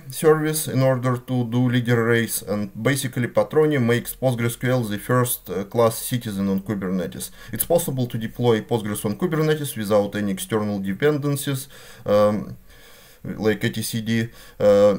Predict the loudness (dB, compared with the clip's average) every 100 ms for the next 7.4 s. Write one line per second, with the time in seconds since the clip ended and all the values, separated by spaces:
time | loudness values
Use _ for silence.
0 | -2 -4 -2 2 2 2 -2 4 2 4
1 | 2 2 -4 -10 -8 -4 -2 2 4 4
2 | 2 2 0 0 -2 0 2 4 4 4
3 | 4 4 -2 -6 -2 -2 -2 -4 -6 -4
4 | 0 0 0 -2 -4 0 0 0 -6 -12
5 | -10 -10 -10 0 0 2 -4 -4 -6 -2
6 | -2 0 0 0 2 2 2 -2 -6 -4
7 | -2 0 0 -2